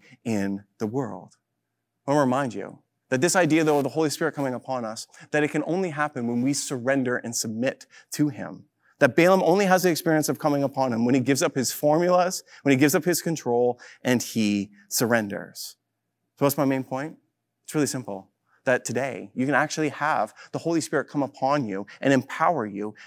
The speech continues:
but you have to be open to him. That just as how God moved with, like, Gideon, um, with Saul, with David, and also here with Balaam, God can also work in your life and he can also work in mine. But what does this mean then for us here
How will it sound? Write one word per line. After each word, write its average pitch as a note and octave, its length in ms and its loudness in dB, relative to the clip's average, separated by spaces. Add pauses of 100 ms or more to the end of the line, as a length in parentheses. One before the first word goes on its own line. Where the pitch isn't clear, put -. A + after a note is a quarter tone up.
but C#3+ 80 2
you C#3+ 80 2
have D3 280 -4
to D3 100 -6
be B2+ 200 -6 (120)
open A2+ 500 -4 (220)
to A2 160 -2
him. F#2 340 -12 (380)
That B2+ 80 2
just D3+ 200 2
as D3+ 120 -4
how D3 160 2
God C3+ 240 2
moved B2 400 0 (160)
with, B2+ 200 -2
like, G#2+ 280 -2
Gideon, A#2+ 520 0 (220)
um, A2 340 0 (120)
with A#2+ 340 -2
Saul, D3 580 2
with A2 280 -4
David, C3+ 520 2
and D#3 200 -4
also D#3 340 -4
here C#3+ 340 -6
with B2 160 -6
Balaam, A#2 460 -6 (380)
God C3 180 0
can C#3+ 100 -6
also B2+ 280 -4
work A#2 200 -4
in G#2+ 140 -6
your A#2 160 -8
life B2+ 360 -10
and A2 80 -12
he G#2+ 40 -12
can G#2+ 100 -10
also G#2 220 -12
work G2 160 -14
in G2+ 100 -14
mine. G2+ 260 -18 (920)
But D3 80 2
what F3 60 6
does E3+ 80 2
this F#3 120 0
mean D#3+ 180 2
then C#3+ 120 2
for C#3 240 2
us B2+ 140 0
here B2 300 0